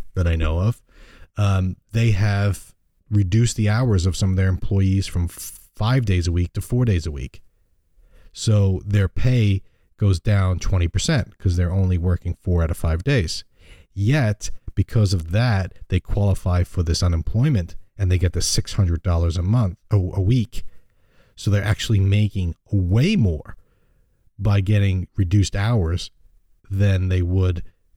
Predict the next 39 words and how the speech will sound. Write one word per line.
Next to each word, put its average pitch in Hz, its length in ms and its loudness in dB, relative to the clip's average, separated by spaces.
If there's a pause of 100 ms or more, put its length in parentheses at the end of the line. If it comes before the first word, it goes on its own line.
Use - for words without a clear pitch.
if - 180 -2
they 90 140 0
worked 90 320 0
five 87 240 0
days 80 200 -2
a 82 60 -2
week. 107 300 0 (280)
And 92 200 0
now 101 420 0 (280)
they're 92 180 0
reopening 95 760 2 (220)
and 95 100 0
they're 92 80 2
saying, 95 300 0
"Oh, 92 100 2
we're 90 140 2
gonna 90 160 2
get 87 200 -4
you 92 60 -2
back 87 240 0
to - 60 -8
five 90 260 -2
days 85 180 0
a 85 60 -2
week." 113 240 2
And 82 140 0
the 80 60 0
employees 87 480 0
are 78 60 -2
saying, 78 320 -2
"No, 104 280 0
I 80 80 -2
don't 90 160 -2
wanna 123 180 0
work 78 220 -2
five 80 180 0
days 78 160 0
a - 60 -4
week. 78 220 -2